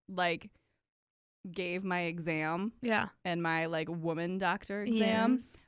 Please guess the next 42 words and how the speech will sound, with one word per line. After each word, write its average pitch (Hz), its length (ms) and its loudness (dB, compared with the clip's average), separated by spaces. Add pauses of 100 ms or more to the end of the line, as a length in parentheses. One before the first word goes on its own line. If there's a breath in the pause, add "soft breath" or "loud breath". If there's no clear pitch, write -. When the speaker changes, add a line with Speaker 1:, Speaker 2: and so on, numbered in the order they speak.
(180)
Speaker 1:
um, 185 300 4
was 175 400 2
a 175 80 -4
dad 165 320 0
of 160 180 -4
someone 160 300 -2
we 151 80 -4
went 143 140 -6
to 180 80 -10
high 165 80 -6
school 139 240 -8
with. 156 160 -4 (1400)
Speaker 2:
Really? 302 380 0
Speaker 1:
Yeah. 160 140 4
Speaker 2:
I'm 165 60 0
trying 233 180 -2
to 226 60 -2
think 233 140 -2
of 214 80 -4
who 226 120 -2
it 220 40 -2
would 208 100 -4
be 220 180 0
in 180 80 0
Speaker 1:
He 185 120 0
Speaker 2:
this 180 80 -2
Speaker 1:
was 180 100 -2
the 190 160 0
Speaker 2:
area. 160 40 0
Speaker 1:
only, 175 460 -2
yeah, 160 220 2
he 180 160 -2
was 180 140 -2
the 185 120 -4
only 180 380 -4
doctor, 190 720 0
like, 175 240 -2
in 165 120 -2
the 170 80 -2
building 170 340 -2
that 196 140 -2
day. 240 260 0